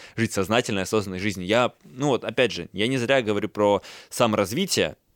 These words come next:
очень много в своих выпусках, про доходы, карту прогресса, сила маленьких изменений, страх слушать, не слушать музыку. То есть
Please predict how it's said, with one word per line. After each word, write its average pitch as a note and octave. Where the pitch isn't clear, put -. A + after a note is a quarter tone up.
очень G2+
много G2
в -
своих F2+
выпусках, B2+
про D3+
доходы, A2+
карту A2+
прогресса, G2+
сила A#2+
маленьких A#2
изменений, G2
страх A#2
слушать, A#2+
не C3
слушать A#2+
музыку. G2+
То -
есть G2